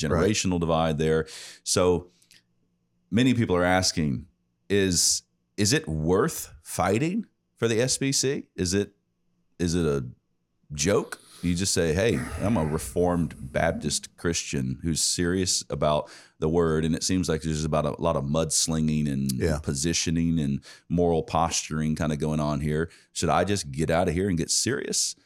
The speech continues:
Speaker 2: um, and partner with those who are serious confessional, or should I keep fighting, uh, for the Southern Baptist Convention in two thousand nineteen?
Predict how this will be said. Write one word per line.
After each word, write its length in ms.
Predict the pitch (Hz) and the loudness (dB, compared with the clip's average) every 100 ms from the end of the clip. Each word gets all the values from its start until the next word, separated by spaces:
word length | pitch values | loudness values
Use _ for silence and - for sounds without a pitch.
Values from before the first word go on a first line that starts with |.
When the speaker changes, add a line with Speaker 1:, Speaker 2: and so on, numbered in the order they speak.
| _ _ - | _ _ -4
Speaker 2:
um, 520 | 76 69 67 64 - | 0 0 0 -2 -4
and 180 | 80 73 | -4 -2
partner 300 | - 107 98 | 0 0 0
with 160 | 87 80 | 0 2
those 300 | 90 90 - | 2 2 0
who 80 | 76 | -2
are 60 | |
serious 420 | 71 87 90 92 | -2 0 0 0
confessional, 800 | - 73 - 87 92 110 123 196 - | -2 -4 -2 -2 -2 -2 -4 -6 -4
or 360 | 82 92 131 123 | 0 0 0 -6
should 180 | - 98 | -2 -2
I 80 | |
keep 240 | 104 - - | 0 -4 -2
fighting, 400 | 78 78 95 131 _ _ _ - | 0 2 0 -4 _ _ _ -8
uh, 140 | 90 | -6
for 320 | - 92 101 | -4 -2 0
the 100 | 104 | 0
Southern 240 | 98 101 101 | -2 -2 0
Baptist 220 | 98 98 | -2 -2
Convention 360 | 98 95 98 95 | -2 -2 0 -2
in 100 | 95 | -2
two 120 | 104 | 0
thousand 280 | 98 104 98 | 0 0 0
nineteen? 420 | 104 101 123 85 | -2 -2 -4 -4